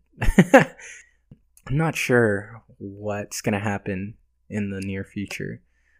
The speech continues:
I know that my end goal is to be a professor some sort of professor. That can start whenever I'm, like, sixty years old. I'm not, I'm not really, um, I'm trying to be patient, and I, I'm not rushing into this.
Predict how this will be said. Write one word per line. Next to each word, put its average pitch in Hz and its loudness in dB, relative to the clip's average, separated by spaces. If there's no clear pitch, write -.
I 107 -2
know 120 4
that 113 4
my 104 0
end 104 -4
goal 101 -2
is 101 -6
to 98 -4
be 117 0
a 107 4
professor 104 -4
some 156 2
sort 147 2
of - 0
professor. - -4
That 139 0
can 208 -2
start 135 0
whenever 113 0
I'm, 101 -4
like, 92 -8
sixty - -4
years 95 -4
old. 95 -8
I'm 113 -2
not, 135 -4
I'm 127 0
not 139 0
really, 120 2
um, 101 -4
I'm 139 -4
trying 175 4
to 175 2
be 143 2
patient, 127 0
and 110 0
I, 110 0
I'm 123 0
not 131 0
rushing 120 0
into 104 -2
this. 98 -8